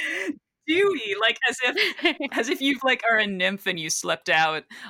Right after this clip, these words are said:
Speaker 1: on the grass and everything's settled just so, and, like, you know,
Speaker 2: <laughs>
Speaker 1: it's like, it's like that opening sequence of, like,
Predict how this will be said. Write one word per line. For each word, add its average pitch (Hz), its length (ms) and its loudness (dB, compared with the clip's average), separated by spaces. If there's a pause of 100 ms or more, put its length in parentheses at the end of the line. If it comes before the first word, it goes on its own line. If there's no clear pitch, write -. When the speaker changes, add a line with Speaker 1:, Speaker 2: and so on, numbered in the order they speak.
Speaker 1:
on 156 180 0
the 147 60 -2
grass 147 500 2
and 156 80 -6
everything's 151 420 -6
settled 139 460 -6
just - 300 -6
so, 139 360 -2
and, 143 140 -6
like, - 240 -8
you - 60 -8
know, - 80 4
Speaker 2:
<laughs> 285 1080 0
Speaker 1:
it's - 200 -16
like, 220 180 4 (140)
it's 233 160 0
like 262 160 4
that 262 200 4
opening 208 420 2
sequence 180 520 -2
of, 156 100 -2
like, 143 280 0